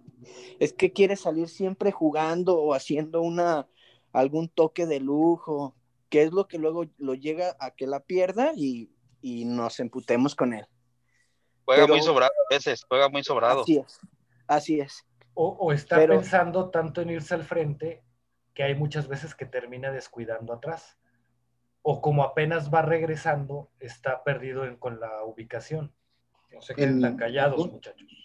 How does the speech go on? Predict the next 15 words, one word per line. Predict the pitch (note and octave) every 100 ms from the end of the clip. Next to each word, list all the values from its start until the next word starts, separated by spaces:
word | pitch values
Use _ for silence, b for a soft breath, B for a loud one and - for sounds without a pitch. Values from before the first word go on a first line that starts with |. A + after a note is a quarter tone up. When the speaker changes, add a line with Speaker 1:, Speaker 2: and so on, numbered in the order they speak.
| _ _ _ _
Speaker 4:
en | D3+
el | F3
Speaker 1:
Silencio | D3 G3
Speaker 4:
gol, | A3
Speaker 1:
incómodo. | G3+ F#3 D3+ A#2 - - _ _ _
Speaker 4:
en | D3+ D#3
el |
Speaker 1:
Es | D3+
Speaker 4:
gol | F3+
en | G#3+
Speaker 1:
necesario | A3 F#3+ G#3+
un | G#3
Speaker 4:
contra. | F#3+
Speaker 1:
silencio | G#3+ A3 A3
incómodo. | G3+ F3 D3 A2+